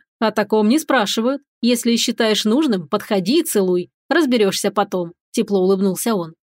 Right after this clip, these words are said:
Она рассмеялась, подошла, поднялась на цыпочки и поцеловала его в обе щеки.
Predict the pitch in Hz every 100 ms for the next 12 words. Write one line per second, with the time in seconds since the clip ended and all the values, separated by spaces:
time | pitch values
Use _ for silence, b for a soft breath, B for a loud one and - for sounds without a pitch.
0 | _ _ _ 233 220 208 196 202 196 240
1 | 277 240 - 208 196 220 285 285 214 233
2 | 349 403 214 - 320 320 - - 208 226
3 | 233 214 202 339 269 226 214 185 320 262
4 | - 208 - 175